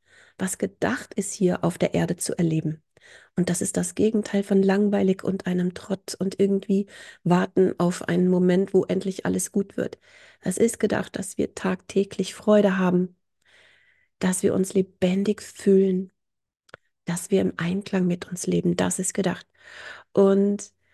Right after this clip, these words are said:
nochmal kurz zu diesem ursprünglichen Impuls, diesen Podcast zu machen. Diana Cooper sagte eben, wir sind jetzt mehr als fünfzig Prozent Erwachte. Und alle haben natürlich total gejubelt und sich gefreut.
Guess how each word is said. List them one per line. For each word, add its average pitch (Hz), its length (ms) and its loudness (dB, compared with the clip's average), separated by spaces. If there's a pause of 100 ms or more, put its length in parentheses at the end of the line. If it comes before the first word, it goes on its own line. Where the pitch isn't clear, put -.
(160)
nochmal 196 340 0
kurz - 480 0
zu 202 180 2
diesem 190 540 0 (1040)
ursprünglichen 196 1120 2 (460)
Impuls, 208 720 -2
diesen 196 340 0
Podcast - 580 -2
zu 185 100 -2
machen. 180 320 -2
Diana 185 420 2
Cooper 247 360 0
sagte - 400 -6
eben, 180 360 -2
wir 196 200 4
sind 196 600 2 (380)
jetzt 180 560 0
mehr 170 320 0
als 170 180 -6
fünfzig - 460 -4
Prozent 160 600 -6 (720)
Erwachte. 170 580 -6 (600)
Und 180 260 2
alle 175 240 0
haben 180 140 0
natürlich 180 460 0
total 180 400 -2
gejubelt 185 540 2
und 190 140 -4
sich - 220 -6
gefreut. 190 560 -6